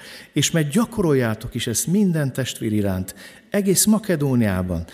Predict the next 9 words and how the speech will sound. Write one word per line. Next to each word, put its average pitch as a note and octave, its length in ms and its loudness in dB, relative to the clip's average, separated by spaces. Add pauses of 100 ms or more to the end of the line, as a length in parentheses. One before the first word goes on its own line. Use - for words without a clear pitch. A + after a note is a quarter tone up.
(240)
de - 160 -6
kérünk A2+ 460 2
titeket, C3 520 -4
testvéreim, G#2 760 -2 (320)
hogy - 300 -4
egyre A3 300 0
inkább B2 440 0
gyarapodjatok G2+ 800 -2
ebben. D#2 480 -8